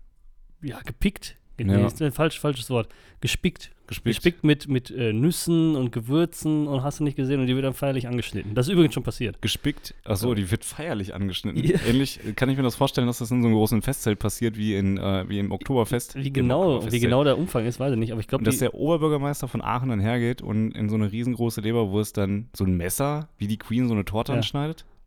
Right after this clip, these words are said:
Speaker 1: Und dann, oh, Schnitt ist.
Speaker 2: Ja,
Speaker 1: Ja.
Speaker 2: oh, spickt ist.
Speaker 1: <laughs>
Speaker 2: Aber mir ist gerade aufgefallen, spicken ist ja, ist ja ein Synonym für garnieren, oder?
Speaker 1: Ja, oder für abgucken.
Speaker 2: Ja, okay, aber wir bleiben mal im Wurstjargon.
Speaker 1: Ja,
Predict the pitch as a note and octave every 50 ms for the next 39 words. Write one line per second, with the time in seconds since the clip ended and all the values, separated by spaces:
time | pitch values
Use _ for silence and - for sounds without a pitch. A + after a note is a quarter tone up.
0 | - - C3+ A2 A2+ A2+ A#2+ A#2 - - F#3 D#3+ D3 D#3 - - D#3+ D#3+ F3+ -
1 | - D3+ C#3 C3 A#2+ A#2+ - - - - - - G2+ G2+ F#2+ F2+ G2 - - C3
2 | B2+ C3 - C#3 C3+ - - F#2+ F#2+ F2+ - - - - - - D3+ B2+ C#3+ D3+
3 | - - - - A#2 A2 B2 B2+ - A2 B2+ C#3+ D3+ - - D#3 D3 C#3 C3 -
4 | C#3 - - D3 C#3 D3 C#3 - - - - - - F#3 F3+ - A#2+ A2+ C#3 E3+
5 | F#3+ - - - - - - - - - - - - - - A#2+ - - D#3 D3
6 | C#3+ C#3 - - A#2+ - C3 B2 A#2 B2 - A#2+ A2 A2+ C3 C3+ B2+ C3+ E3 -
7 | - D3 C#3 A#2 A2 G#2+ A2+ C3 C3+ A2+ G2+ G2+ G#2+ B2+ D#3 E3 D3+ - - -
8 | - - - - - - - - - - - - - - - - A#2+ G#2 G2 G#2
9 | B2 B2 - - D3+ D3+ D3+ - - - A#2 - - G2 - - - - - -
10 | - - - _ - - - - - A#2+ C#3+ D3+ - C3+ G#2+ - - A2+ B2 B2+
11 | A#2 A#2 C3 C3+ C3+ C3+ B2+ - A#2+ A#2+ G#2+ A2+ C3+ - - B2 A#2 G#2+ E2+ E2
12 | F2+